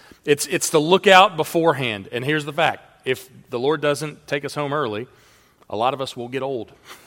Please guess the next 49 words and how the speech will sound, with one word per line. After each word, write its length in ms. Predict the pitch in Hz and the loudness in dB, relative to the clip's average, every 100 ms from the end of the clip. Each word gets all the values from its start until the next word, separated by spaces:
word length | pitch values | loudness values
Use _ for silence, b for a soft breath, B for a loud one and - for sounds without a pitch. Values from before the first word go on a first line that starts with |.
| _ | _
Okay? 280 | 120 - 135 B B B | -12 -10 -10 B B B
And 160 | 139 | 0
so 260 | - 156 147 | 2 4 2
provisions 600 | 143 151 147 139 139 131 | 2 2 2 0 -6 -6
need 160 | 135 | -6
to 60 | 117 | -6
be 120 | 123 | -8
made, 280 | 139 165 139 | 0 0 0
especially 480 | 120 - 147 - 143 | -4 -4 -4 -2 -2
by 240 | 123 113 | 0 0
the 100 | 110 | -2
family, 560 | - 165 170 151 110 95 B B B | -4 -2 -2 -2 -6 -8 B B B
especially 580 | - - 196 - 165 151 | -10 4 4 4 2 2
if 160 | 151 | 2
the, 180 | - 156 | -2 -2
in 120 | 139 | -2
these 200 | 147 208 | 0 0
days 360 | 139 120 123 147 B B | 0 0 0 -4 B B
where 160 | - 160 | 2 2
there's 180 | 160 147 | 2 0
probably 300 | - 202 175 | 4 4 4
still 240 | - 180 | -2 -2
living 320 | 147 170 165 | 0 -2 0
under 120 | 165 151 | -4 -4
the 120 | 131 | -6
same 260 | 160 143 | -4 -2
roof. 420 | 123 185 - - - b b b b b | 0 -2 -4 -16 -20 b b b b b
Right? 160 | - 143 | 0 2
This 200 | 160 185 | 4 6
idea 240 | 165 170 | 6 4
of 80 | 151 | 0
spreading 400 | - 180 160 147 | 0 2 4 6
out 280 | 185 156 131 | 6 6 2
wasn't 340 | 147 147 151 | -2 -2 -4
the, 180 | 123 131 | -2 -2
wasn't 340 | 139 143 139 | -2 -4 -4
the 80 | 135 | -10
case 480 | 120 202 190 - - B B - | -4 0 0 -2 -10 B B -10
then. 380 | 107 101 85 85 b b b b b | -6 -6 -8 -16 b b b b b
Paul's 320 | - 185 196 | 6 6 6
might, 400 | 175 175 180 - | 6 6 4 -2
might 220 | 170 180 | 0 2
be 160 | 165 165 | 2 0
indicating 420 | 180 175 175 165 | 0 2 2 2
here 180 | 147 160 | 0 0
that 160 | 147 139 | 0 0
there 140 | 151 | 4
was, 240 | 147 143 | 4 4
uh, 240 | 147 139 | 2 2